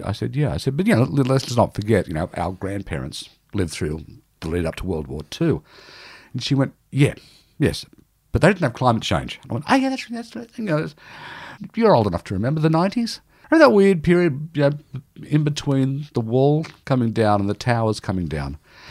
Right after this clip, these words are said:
which, by the way, is copyright for a novel I'm working on, Between, Between the Wall and the Towers. We really didn't have that much to worry about. Um, aids was still a problem, but we seemed to be working on therapies. And it was like, um,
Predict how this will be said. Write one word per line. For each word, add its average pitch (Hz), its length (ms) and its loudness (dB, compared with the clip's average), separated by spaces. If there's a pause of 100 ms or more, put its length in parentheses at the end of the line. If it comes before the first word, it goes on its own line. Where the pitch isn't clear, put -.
(180)
which, - 180 -6
by 113 120 6
the 98 40 4
way, 85 120 2
is 90 100 -4
copyright 82 420 0
for - 120 -2
a - 20 -2
novel 82 280 -2
I'm 76 100 -4
working 82 280 -4
on, 90 100 0
Between, 98 320 0
Between 98 320 0
the 80 60 -2
Wall 82 280 -6
and 67 80 -6
the 67 60 -8
Towers. 85 500 -4 (520)
We 196 200 0
really 214 180 0
didn't 170 200 -6
have 175 160 2
that 165 120 0
much 170 200 -2
to 170 80 -4
worry 196 260 -4
about. 95 380 -6 (100)
Um, 110 460 -6 (440)
aids 123 320 2
was 113 120 0
still 113 200 -2
a 101 40 -4
problem, 123 520 -4
but 131 120 -4
we 107 120 0
seemed 117 360 0
to 120 40 -2
be 104 60 -2
working 104 380 -2
on 87 140 -2
therapies. 87 600 -6 (1120)
And 156 640 4
it 156 80 2
was 165 220 2
like, 240 260 4
um, 143 460 6